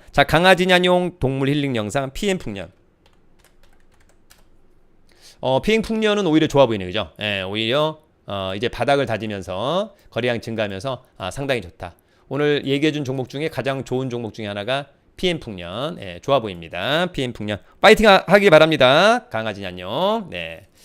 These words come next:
자, 오늘은 일정이 있어서 오늘은 요 정도로만 하도록 하겠습니다. 네.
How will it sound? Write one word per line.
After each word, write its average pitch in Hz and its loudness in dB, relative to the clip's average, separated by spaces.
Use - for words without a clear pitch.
자, 160 6
오늘은 185 4
일정이 190 4
있어서 165 4
오늘은 147 -2
요 131 0
정도로만 165 2
하도록 135 0
하겠습니다. 131 -2
네. 107 -8